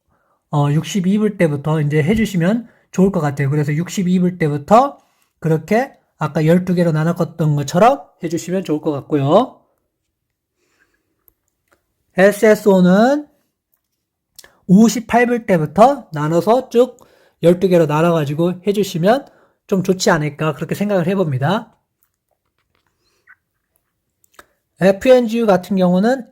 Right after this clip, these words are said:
이십일 점 오, 그러니까 이십일 점 이까지 왔으니까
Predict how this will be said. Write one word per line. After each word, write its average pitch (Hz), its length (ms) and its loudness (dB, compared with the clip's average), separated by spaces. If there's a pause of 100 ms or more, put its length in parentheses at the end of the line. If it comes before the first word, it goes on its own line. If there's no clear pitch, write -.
이십일 180 640 -4
점 226 320 0 (280)
오, 165 320 2 (300)
그러니까 180 440 0
이십일 190 520 -2
점 185 180 -2
이까지 202 480 0
왔으니까 156 680 -4